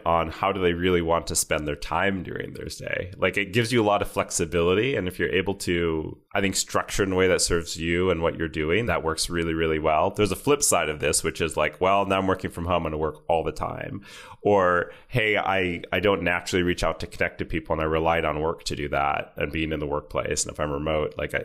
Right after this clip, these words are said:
that's a very painful place to be." So I very much hear that. I'm excited for the flexibility that remote work has had for me and the ability to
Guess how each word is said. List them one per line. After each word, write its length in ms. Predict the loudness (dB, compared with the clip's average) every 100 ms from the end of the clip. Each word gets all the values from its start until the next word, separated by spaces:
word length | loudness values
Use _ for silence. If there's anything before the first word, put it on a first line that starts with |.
| -6
that's 260 | -10 -6 -4
a 20 |
very 200 | -2 -2
painful 380 | -2 -4 -4 -6
place 300 | -4 -6 -6
to 140 | -6
be." 300 | -2 0 0
So 180 | 0 0
I 160 | 0 0
very 200 | 2 2
much 200 | 2 0
hear 220 | 0 2
that. 260 | 2 -4 -4
I'm 140 | -2
excited 420 | 0 2 0 0
for 120 | -8 -8
the 100 | -4
flexibility 1160 | -2 -2 -4 0 0 2 0 -2 -4 -6 -12 _ _ -2
that 180 | -2 -2
remote 340 | -2 0 0
work 220 | -2 -2
has 440 | -4 -2 -2 -2 _ _
had 280 | -6 -6 -6
for 120 | -8
me 340 | -4 -4 -6 -12 _ _ _
and 160 | -2 0
the 40 |
ability 440 | 0 0 0 -4 -6
to 420 | -4 -2 -4